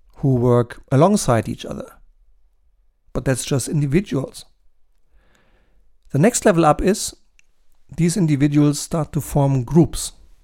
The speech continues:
who occasionally work with each other. But these are not teams yet.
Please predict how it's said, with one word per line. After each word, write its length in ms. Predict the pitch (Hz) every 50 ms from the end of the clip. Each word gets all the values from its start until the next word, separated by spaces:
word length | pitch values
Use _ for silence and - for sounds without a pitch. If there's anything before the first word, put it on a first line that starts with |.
| _ _ _ - _ - - -
who 260 | 143 127 127 - - - _ - _
occasionally 800 | 120 - - - 185 247 226 180 185 156 131 123 135 165 214 - _ _ _ _
work 400 | 127 127 131 127 123 123 - - - _ _ _ _ _ _ _ _ _ _ _
with 220 | 143 147 151 -
each 160 | 170 147 -
other. 300 | - - - - - - - _ - - _ _ _ _ _ _ _ _ _ _ - _ _ - _ _ _ _ _ _ _ -
But 120 | 131 131
these 180 | - 160 151 147
are 120 | 147 139
not 300 | 135 131 127 127 - _
teams 340 | - - 165 156 139 117 -
yet. 300 | - - - - - -